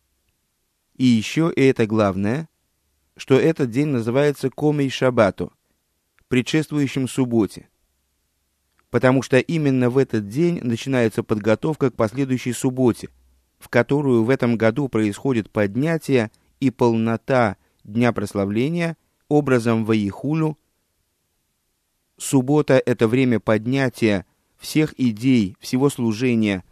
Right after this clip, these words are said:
всего произошедшего за предшествующую неделю, в частности, того, что происходит в среду.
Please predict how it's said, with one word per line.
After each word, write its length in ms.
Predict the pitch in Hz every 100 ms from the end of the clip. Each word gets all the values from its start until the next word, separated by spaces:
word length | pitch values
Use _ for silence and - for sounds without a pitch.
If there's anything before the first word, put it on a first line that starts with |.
| _
всего 360 | - - 131 160
произошедшего 760 | 139 127 120 117 135 - 110
за 100 | 107
предшествующую 720 | 110 117 - 120 110 101 -
неделю, 540 | 104 110 127 151 127 113 _ _
в 100 | -
частности, 580 | - 135 147 127 - 123
того, 300 | 113 117 131
что 120 | 120
происходит 460 | 113 110 - 123 113
в 60 |
среду. 320 | 120 107 87